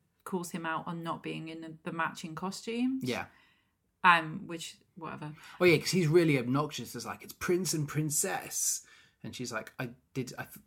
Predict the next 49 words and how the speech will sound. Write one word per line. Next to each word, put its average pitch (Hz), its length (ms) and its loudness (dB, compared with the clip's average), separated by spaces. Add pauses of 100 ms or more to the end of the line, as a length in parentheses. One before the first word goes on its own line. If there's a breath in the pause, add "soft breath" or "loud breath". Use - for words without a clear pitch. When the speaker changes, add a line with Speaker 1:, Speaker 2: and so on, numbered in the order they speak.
Speaker 1:
Yeah, 220 180 0 (120)
princess, 214 920 2
like 170 460 -2
Speaker 2:
Yeah, 127 220 0 (220)
and 117 120 -4
he 123 160 0
calls 120 300 -6
her 117 60 -6
out. 101 80 -2
It's 101 100 -8
like, 90 120 -12
"You 131 80 -6
don't 165 340 -6
get 139 300 -4
me." 101 540 -8 (200)
Speaker 1:
Yeah, 202 320 4
and 190 120 0
he's 190 240 0
like, 190 200 -4
"Get 226 140 -2
yourself 247 280 -4
a 254 40 -2
drink. 208 400 -2
I 190 80 -2
don't 196 160 0
care 190 220 -4
what 175 100 -4
you 160 120 -8
do." 156 200 -6
And 151 100 -8
then 151 100 -6
he 160 120 -8
leaves. 151 560 -8
Speaker 2:
Yeah. 107 240 -8 (260 loud breath)
Speaker 1:
And 196 140 2
then 190 140 2
you 190 100 2
have 180 640 -2 (2000)
Rich 202 480 -4
is - 140 -6
just 254 200 -4
sort 240 160 -2
of 185 120 -8
wandering 190 400 -2
around. 185 560 -2
So 196 140 -4
he's 208 240 -4
not 220 120 -4
really 202 220 0